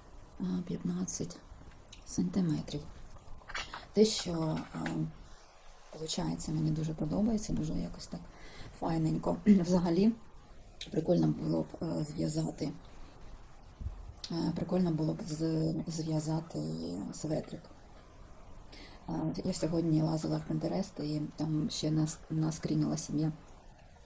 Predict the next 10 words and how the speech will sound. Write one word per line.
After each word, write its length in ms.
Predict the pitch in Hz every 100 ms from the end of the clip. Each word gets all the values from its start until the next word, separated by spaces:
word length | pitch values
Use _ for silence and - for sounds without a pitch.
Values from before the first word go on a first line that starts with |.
| -
собі, 380 | - 151 151
е, 100 | 147 - 147 151 - - - - - - - - -
там 160 | 156
деякі 540 | 156 156 156 156 151 160
вироби 420 | 165 170 165 160
для 180 | 147 165
натхнення. 720 | 156 160 156 - 185 196 165 170 - - - - - - - -
І 180 | 165 180
там 220 | 175 180
якраз 440 | 170 170 175 180